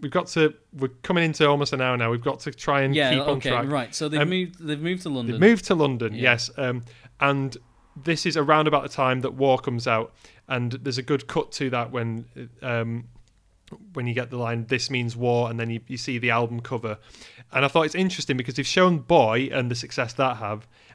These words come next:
Speaker 1: had, and then they show War, conveniently skipping October, basically, because it wasn't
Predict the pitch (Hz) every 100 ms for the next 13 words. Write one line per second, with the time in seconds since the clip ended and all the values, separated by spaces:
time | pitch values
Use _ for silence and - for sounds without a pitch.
0 | _ - - _ - 107 110 - - -
1 | 123 123 120 135 120 120 147 120 113 -
2 | _ - 165 165 156 151 147 131 123 -
3 | 175 147 127 120 - - - 123 - 127
4 | 117 113 104 - 113 113 117 110 117 120
5 | 117 - - _ _ _ - 123 123 120
6 | 120